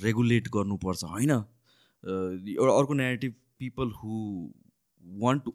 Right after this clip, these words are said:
unban TikTok, उहाँहरूले के भनिरहनु भएको छ भनेपछि प्लेटफर्म ब्यान गर्नु हुँदैन, यसलाई रेगुलेट गर्नुपर्छ। This is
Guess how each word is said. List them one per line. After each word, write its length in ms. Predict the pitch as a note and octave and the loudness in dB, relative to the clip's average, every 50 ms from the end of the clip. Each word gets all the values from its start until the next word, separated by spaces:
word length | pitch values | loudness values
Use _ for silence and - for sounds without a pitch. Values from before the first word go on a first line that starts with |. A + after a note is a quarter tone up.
| - A#2+ | 4 6
unban 440 | B2+ D3 C#3 B2+ B2+ B2 A2+ G2 F2 | 8 8 10 10 10 10 10 8 6
TikTok, 340 | F#2 F2 - - F#2 C3 - - | 2 -2 2 4 4 4 4 0
उहाँहरूले 280 | A#2 G#2+ G2 F#2 F2+ - | -4 -4 -4 -6 -10 -12
के 80 | - B2+ | -14 -14
भनिरहनु 280 | G#2 F#2 F2+ F2+ F2+ F2+ | -14 -14 -16 -18 -18 -18
भएको 140 | F2 F2+ | -18 -16
छ 80 | E2+ - | -16 -16
भनेपछि 440 | G#2+ F2+ F2 E2+ E2+ E2 - - - _ _ - _ _ _ _ _ | -16 -16 -16 -18 -18 -18 -18 -20 -20 _ _ -20 _ _ _ _ _
प्लेटफर्म 420 | - C3 C3+ E3 D#3 D3 C3 G#2+ - - - - - _ _ _ _ - | 2 2 2 2 -2 0 0 0 -2 -4 -14 -20 -20 _ _ _ _ 2
ब्यान 220 | G2+ A#2 A#2+ B2 | 4 4 4 4
गर्नु 180 | A2+ A#2+ A2+ A2+ | 2 2 2 2
हुँदैन, 240 | G2+ F#2+ G#2 D3 F#3 | 0 0 0 0 0
यसलाई 220 | - A#2+ A#2 A2+ | 0 -2 -2 0
रेगुलेट 400 | G#2+ C3 D3 C#3 D3 C#3 B2+ G2 | 0 0 0 2 2 2 2 2
गर्नुपर्छ। 480 | F#2+ F#2+ F2+ F2 E2 F2 E2+ F2 F2 - | 2 0 0 0 -2 -6 -8 -8 -6 -4
This 220 | C3+ D#3+ - F#3 | -2 -2 0 -2
is 140 | E3 C3+ | -2 -4